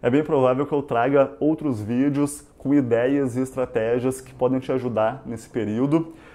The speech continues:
mas por hora é isso. Eu espero que tenha te ajudado e a gente se vê de novo no próximo vídeo.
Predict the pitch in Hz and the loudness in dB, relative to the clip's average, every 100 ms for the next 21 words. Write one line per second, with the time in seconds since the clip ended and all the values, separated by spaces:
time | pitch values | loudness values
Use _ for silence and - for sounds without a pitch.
0 | - - 160 160 170 131 127 131 135 131 | -18 0 2 2 0 4 4 4 2 -2
1 | 135 135 110 107 - 104 - - 107 107 | 0 0 0 -4 -8 -10 -10 -10 -10 -4
2 | 113 113 113 117 117 107 104 113 151 175 | -2 -2 -4 -6 -4 -2 0 0 0 -4
3 | - _ _ - 127 113 123 127 123 120 | -10 _ _ -4 -2 0 -2 -4 -2 -2
4 | 117 117 120 131 143 143 - 127 131 131 | -2 -2 0 0 -2 -6 -12 -6 -6 -2
5 | 113 107 - 135 120 120 - 107 98 104 | -2 -2 -4 -4 -4 -6 -10 -10 -6 -4
6 | 98 95 98 | -4 -6 -8